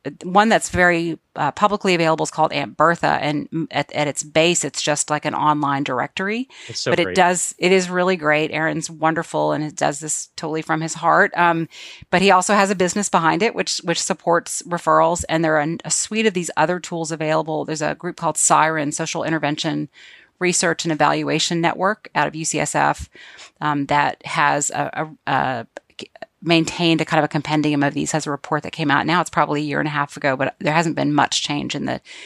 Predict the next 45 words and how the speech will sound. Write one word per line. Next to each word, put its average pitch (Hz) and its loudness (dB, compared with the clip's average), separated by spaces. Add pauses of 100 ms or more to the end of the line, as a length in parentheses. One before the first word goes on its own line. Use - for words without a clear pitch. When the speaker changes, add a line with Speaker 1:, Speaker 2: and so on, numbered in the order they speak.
(120)
Speaker 1:
technology. 160 2
So 170 -2
you 180 -2
can 160 -4
purchase - -2
a 240 -2
product 190 2
off 180 2
the 165 -8
shelf. 196 0 (400)
Um, 165 4
uh, 143 2
you 175 -2
can, 165 -2
there's 170 -2
free 202 2
ones 202 2
that 185 4
are 165 4
available. 185 0
And 160 -2
then 156 0
a 151 0
lot 165 4
of 165 -4
the 143 -6
H 156 -2
R 151 2
companies 151 -6
are - -10
starting 147 -4
to 139 -14
build 135 -2
out 131 -2
the - -10
technology 147 -4
themselves. 143 -2
So 156 -6
I - -4
think 196 -4
we're 196 0
gonna 175 2
see 165 0 (400)
that - 0
the, 151 4